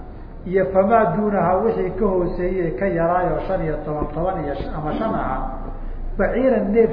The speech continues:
geelu ka bixiyey, yujzi-u, ka gudaya, can khamsin wa cishriina, neefkii shan iyo labaatan markuu geelu gaaro, wixii laga bixin lahaa,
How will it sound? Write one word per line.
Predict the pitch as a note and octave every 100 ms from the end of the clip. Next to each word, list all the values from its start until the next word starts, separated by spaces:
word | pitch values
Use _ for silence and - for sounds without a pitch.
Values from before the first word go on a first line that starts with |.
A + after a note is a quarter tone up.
| -
geelu | A3+ G3 -
ka | A#3
bixiyey, | D#3+ D#3 D3 D3 C#3 - - - - - -
yujzi-u, | F#3+ G3 E3 C4+ B3 G#3+
ka | B3
gudaya, | C4 G3+ G3 F#3 F3+
can | - F3+
khamsin | - B3+ A3 - G3+
wa | F3+ D#3+
cishriina, | G#3 E3+ F3 E3 D3 - - - - -
neefkii | G3+ A#3+ A#3 G#3+
shan | F3+ B3 B3+
iyo | G#3 F#3+
labaatan | F#3 F#3 F3+ F3+ G#3
markuu | G#3 A3 - F#3+ E3
geelu | A3 F3+ D#3+
gaaro, | - D#3 D3+ D3+ D3+ - - - -
wixii | B3 A3 A3+
laga | G3+ G3+ A#3
bixin | F3 F#3+ A#3
lahaa, | G#3 E3 C#3+ C#3